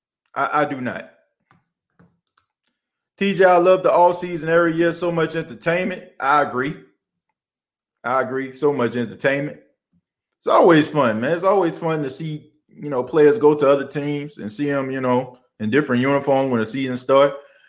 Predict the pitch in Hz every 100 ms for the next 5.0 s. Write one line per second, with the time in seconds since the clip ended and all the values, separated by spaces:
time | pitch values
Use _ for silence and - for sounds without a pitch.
0 | - 185 233 240 226 214 208 196 190 190
1 | 180 190 190 196 170 160 170 165 - _
2 | _ _ - 123 165 170 170 175 175 170
3 | 160 104 143 147 165 143 - 165 156 139
4 | 147 131 131 131 123 120 107 104 92